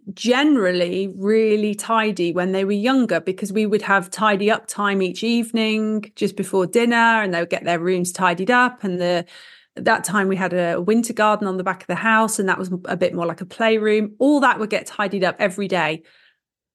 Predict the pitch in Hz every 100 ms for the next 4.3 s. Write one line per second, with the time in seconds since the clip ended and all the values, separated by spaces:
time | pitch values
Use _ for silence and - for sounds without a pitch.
0 | - 220 254 240 233 226 226 214 - 247
1 | 254 233 190 175 170 180 180 - - 190
2 | 185 180 95 - - 202 190 190 190 -
3 | 233 - - 190 185 190 202 - 202 220
4 | 262 294 247